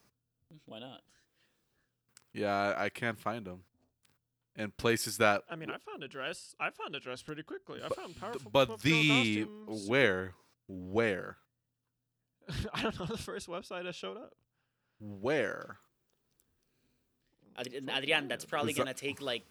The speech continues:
Speaker 1: three months to get to Puerto Rico, cabrón, like
Speaker 2: Yeah,
Speaker 3: Well,
Speaker 2: no, like, I'm looking for
Speaker 3: probably, yeah.
Speaker 2: places that I can
Speaker 1: Yeah,
Speaker 2: go
Speaker 1: Octo-,
Speaker 2: get a costume
Speaker 1: we're
Speaker 2: from.
Speaker 1: already in October, okay?
Speaker 3: Oh.
Speaker 1: We're recording f-,
Speaker 3: Well, you know what?
Speaker 1: wh-, when does fucking Halloween episode come out? Like, when, when do we record for Halloween episode?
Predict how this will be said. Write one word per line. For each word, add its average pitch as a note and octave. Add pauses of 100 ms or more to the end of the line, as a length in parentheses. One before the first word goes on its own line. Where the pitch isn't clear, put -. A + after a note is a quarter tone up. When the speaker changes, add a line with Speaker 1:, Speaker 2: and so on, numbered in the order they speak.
(280)
Speaker 1:
three C#3
months B2+
to A#2+
get A2+
to B2+
Puerto A2
Rico, G#2
cabrón, F#2+
like F#2+ (400)
Speaker 2:
Yeah, C3
Speaker 3:
Well, B2+
Speaker 2:
no, C3
like, A2
I'm B2
looking C#3+
for C#3+
Speaker 3:
probably, G#3+
yeah. - (300)
Speaker 2:
places F#2+
that A2
I G#2+
can -
Speaker 1:
Yeah, F#3
Speaker 2:
go G#2
Speaker 1:
Octo-, G2+
Speaker 2:
get G2
a F#2+
costume G2
Speaker 1:
we're F#3
Speaker 2:
from. G3
Speaker 1:
already G#3
in F#3
October, C3
okay? C3+
Speaker 3:
Oh. C#3+ (260)
Speaker 1:
We're D3
recording F3+
f-, - (140)
Speaker 3:
Well, F3+
you G3
know G3
what? F3
Speaker 1:
wh-, C3+
when D#3
does F3
fucking E3+
Halloween C3+
episode A#2+
come A#2
out? G#2
Like, G2+
when, A#2+
when B2
do C#3
we C#3
record A#2+
for G#2+
Halloween G#2
episode? G2+